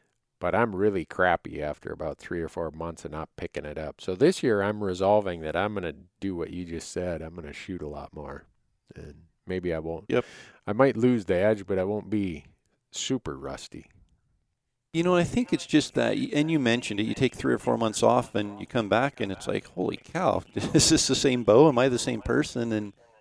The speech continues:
Speaker 2: and I think it really just comes down to that muscle memory. And even if you're just shooting ten yards and you shoot ten arrows a day, just in your office or, you know, wherever it is, depending on, on where you live,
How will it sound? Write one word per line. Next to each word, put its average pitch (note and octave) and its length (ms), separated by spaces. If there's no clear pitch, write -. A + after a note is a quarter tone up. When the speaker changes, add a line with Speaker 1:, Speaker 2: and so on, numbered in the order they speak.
Speaker 2:
and A2+ 100
I - 20
think D3+ 140
it F3 80
really A2+ 200
just A2+ 160
comes G#2+ 160
down A2 220
to G#2+ 60
that G#2 160
muscle A2 340
memory. G2+ 600
And G2 460
even B2+ 260
if B2+ 120
you're B2 100
just A#2 140
shooting - 260
ten A#2+ 260
yards A2 360
and G2+ 100
you G2 60
shoot - 320
ten A#2+ 200
arrows A2+ 380
a G2+ 60
day, G#2 480
just - 180
in C3+ 100
your A2+ 140
office A2+ 520
or, G2+ 160
you G2+ 140
know, G#2 160
wherever A2+ 380
it G2 80
is, A2+ 400
depending G#2+ 420
on, G#2 280
on G#2 160
where G#2+ 100
you G2 160
live, A2 420